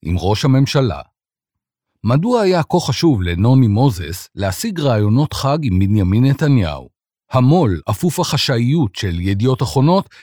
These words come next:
הסביר לחוקרי תיק אלפיים. מוסד רעיונות החג הוא הרבה יותר ממסורת עיתונאית דלוחה. הוא הכרה פומבית ביחסים שבין העיתון לשלטון.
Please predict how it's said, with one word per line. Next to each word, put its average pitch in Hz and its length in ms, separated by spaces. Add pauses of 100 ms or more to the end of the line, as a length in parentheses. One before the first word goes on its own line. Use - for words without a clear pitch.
(120)
הסביר 110 400
לחוקרי 135 560
תיק 110 260
אלפיים. 87 520 (260)
מוסד 170 380
רעיונות 147 440
החג 160 300
הוא 147 140
הרבה 90 240
יותר 143 300
ממסורת 139 680
עיתונאית 139 640
דלוחה. 135 420 (440)
הוא 80 120
הכרה 92 400
פומבית 120 680 (200)
ביחסים 101 600
שבין 107 360
העיתון 165 600 (200)
לשלטון. 90 760